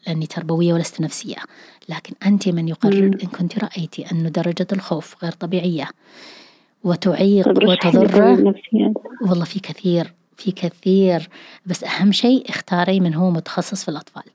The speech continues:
Speaker 1: وبصراحة أبى أنقزل شيء ثاني، لا يعطيكم حبوب.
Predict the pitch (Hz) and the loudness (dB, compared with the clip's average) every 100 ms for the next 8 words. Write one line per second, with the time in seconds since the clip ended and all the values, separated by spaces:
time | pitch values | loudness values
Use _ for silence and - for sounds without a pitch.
0 | _ _ _ _ _ _ _ _ - 185 | _ _ _ _ _ _ _ _ -16 -10
1 | - 170 170 - 240 262 - _ _ _ | -4 0 0 2 2 2 -2 _ _ _
2 | _ - 190 185 175 202 185 208 180 170 | _ -2 2 2 2 2 2 2 2 0
3 | - 190 180 202 208 247 240 _ - 175 | 0 0 2 2 4 2 0 _ -4 2
4 | 175 190 208 180 202 202 - 185 180 156 | 4 4 4 2 0 0 2 2 2 -2